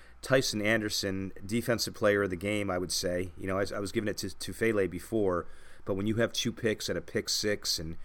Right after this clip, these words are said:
you're physical and rangy, that's a great showing for Tyson Anderson 'cause he was an afterthought. I was like, "You know what? They're gonna probably try to sneak him on the practice squad." But think about it. They traded up for him last year, and he was hurt all preseason, so we just thought of, you know, "Uh, he's,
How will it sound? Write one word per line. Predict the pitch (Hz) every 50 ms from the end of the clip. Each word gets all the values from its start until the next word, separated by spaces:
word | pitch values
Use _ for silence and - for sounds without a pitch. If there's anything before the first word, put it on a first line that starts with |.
| - - - -
you're | - 92
physical | - - - 110 101 95 104 - 107 110 104 101
and | 92 87 85
rangy, | 101 101 98 104 104 - 92 87 87 82 82 - - - - - - - - - - -
that's | 123 120 - -
a | 92
great | 80 - 98 92 95 95 95 90
showing | - - - 92 90 90 90 85
for | - 90
Tyson | 85 - 95 90 87 - 87 85
Anderson | 87 90 90 80 - - 90 -
'cause | 113 104 -
he | 131
was | 151 143 113
an | 117
afterthought. | 98 92 95 98 - - 95 - - 95 82 82 85 82 -
I | 95
was | 101 101 -
like, | 101 95 -
"You | 113 113
know | 120
what? | 117 120 120 117 - - - -
They're | 113 117
gonna | 123 -
probably | - 117 101 98
try | - 104 87
to | 87
sneak | - - - 101 90
him | - 95
on | 92 92
the |
practice | - - - 101 98 - - - -
squad." | - - 98 85 76 73 73 - - - - - - - -
But | - - - -
think | 170 170
about | 175 135 113 95
it. | 92 -
They | 131
traded | 139 - - - 160 165 156 147 -
up | - 143 - -
for | 120 101
him | 95 87 82 85
last | 87 82 73 - - -
year, | 76 71 64 60 62 - - - - - - - - - - - - - - - - - -
and | - 101
he | 104
was | 101 98 -
hurt | - 120 120 127 -
all | - 120 113 107
preseason, | - - 123 117 107 - - 92 82 76 85 80
so | - - 95 85 85
we | 80 80 95 101
just | 92 104 104 - -
thought | 107 101 95 101
of, | 95 85 - - - - - - - -
you | 101
know, | 95 90 92 95
"Uh, | 92 98 95 92 92
he's, | 95 101 95